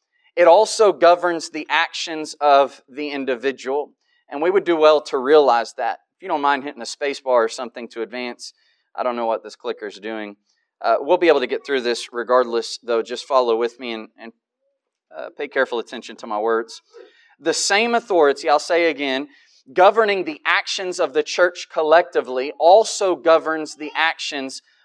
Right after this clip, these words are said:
of the individual Christian. There is certainly a moral authority. In Matthew twenty-eight and verse eighteen, Jesus said, "All authority has been given to me in heaven and on earth."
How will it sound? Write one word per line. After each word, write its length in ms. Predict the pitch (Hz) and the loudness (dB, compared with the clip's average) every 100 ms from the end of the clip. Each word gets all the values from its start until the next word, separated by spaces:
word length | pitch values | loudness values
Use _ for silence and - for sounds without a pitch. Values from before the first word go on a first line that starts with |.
| _ | _
of 360 | 156 156 151 147 139 | 4 6 4 -2 -8
the 140 | 147 | -6
individual 1000 | 170 180 175 165 131 156 117 151 139 131 _ | -2 -2 0 -2 -2 -6 -4 -2 0 -2 _
Christian. 600 | - 147 - - 127 127 _ _ _ | -4 -4 -4 -12 -14 -16 _ _ _
There 180 | 131 160 | 0 2
is 580 | 165 185 175 143 139 - | 4 4 6 4 0 -10
certainly 480 | - - 156 143 139 | -8 -2 -2 -2 -8
a 140 | 139 135 | -8 -8
moral 380 | 135 135 131 | -4 -2 -2
authority. 420 | 123 139 135 123 147 | -4 -6 -6 -6 -4
In 80 | |
Matthew 240 | 156 196 170 | 0 0 -2
twenty-eight 380 | 175 165 170 156 | -10 -4 -2 -2
and 100 | 135 | -4
verse 200 | 135 156 | -6 -6
eighteen, 500 | 131 - 175 143 123 _ _ _ _ | -10 -12 -12 -12 -14 _ _ _ _
Jesus 460 | - 190 175 170 - | -10 -4 0 -2 2
said, 180 | 160 151 | 4 4
"All 420 | 147 185 208 202 165 | 6 8 8 6 4
authority 480 | 147 156 147 127 127 | 0 2 2 0 -6
has 160 | 143 | -10
been 160 | 123 143 | -8 -6
given 240 | 135 135 | -6 -6
to 120 | 123 135 | -8 -12
me 100 | 131 | -12
in 100 | 127 | -4
heaven 240 | 127 123 | -4 -4
and 140 | 120 | -8
on 120 | 117 120 | -8 -8
earth." 480 | 123 127 - _ | -8 -10 -12 _